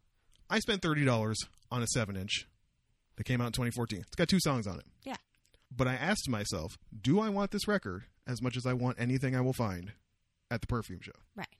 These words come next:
Speaker 1: The answer is yes. So I fucking bought it. Here's the thing. I might go out for a dig with Leah the Brazilian next weekend.
Speaker 2: And?
Speaker 1: And I'll be flipping through. Maybe I'll see some record and be like,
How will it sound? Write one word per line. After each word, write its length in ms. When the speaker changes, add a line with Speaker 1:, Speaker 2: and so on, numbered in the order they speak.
Speaker 1:
The 120
answer 200
is 120
yes. 160
So 140
I 40
fucking 300
bought 220
it. 120
Here's 200
the 60
thing. 240
I 80
might 160
go 140
out 120
for 140
a 40
dig 200
with 100
Leah 200
the 100
Brazilian 500
next 220
weekend. 360
Speaker 2:
And? 280
Speaker 1:
And 80
I'll 60
be 100
flipping 280
through. 240
Maybe 180
I'll 80
see 140
some 140
record 140
and 60
be 80
like, 180